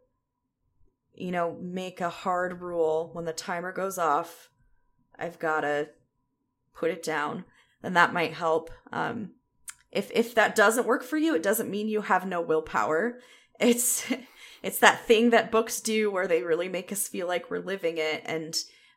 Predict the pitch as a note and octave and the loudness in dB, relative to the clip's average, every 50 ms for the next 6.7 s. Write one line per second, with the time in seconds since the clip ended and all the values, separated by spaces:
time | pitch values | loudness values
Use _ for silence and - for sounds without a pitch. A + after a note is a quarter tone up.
0 | - - - E3 E3 D#3+ D3+ D3 - - _ _ _ - F3 F3 F3+ F3 E3+ F3 | -8 -2 0 2 2 2 2 0 -2 -8 _ _ _ -6 -6 -4 -2 0 0 2
1 | F3 E3+ F3+ F3 F3 F#3 F#3 F3 - - - - F#3+ F3+ F#3 F#3+ E3+ E3+ E3 D#3+ | 0 0 -2 -6 -10 -8 -6 -4 -4 -4 -4 -8 -10 -8 -8 -8 -2 0 4 4
2 | D#3+ F3 F#3+ G3 G3+ G3+ G3+ - _ - - - G3 F#3+ F#3+ E3+ C#3 D3 F3+ - | 6 4 4 2 0 -4 -8 -12 _ -10 -6 -4 -4 -2 0 2 2 2 0 -2
3 | - - - E3+ E3+ F#3+ A#3 A#3+ A#3+ - _ _ _ _ _ _ _ - - F3 | -6 -6 -6 -6 -6 -4 -6 -6 -8 -14 _ _ _ _ _ _ _ -6 -4 -2
4 | D3+ C#3+ C#3+ C#3 - F#3 F#3 _ _ _ _ _ _ _ _ _ _ _ - - | -2 -4 -4 -8 -10 -12 -14 _ _ _ _ _ _ _ _ _ _ _ -20 -20
5 | _ _ _ _ _ _ - F#3 F3+ F3 E3+ - - F#3 F3+ F3 - E3+ E3 F3+ | _ _ _ _ _ _ -10 -10 -8 -6 -6 -6 -6 -6 -6 -6 -6 -6 -4 -2
6 | E3 D3+ D#3+ - F3 E3 D#3+ D#3+ D#3 E3 E3+ F3+ F#3 | -2 -2 -2 -4 -10 -12 -10 -10 -10 -10 -12 -12 -16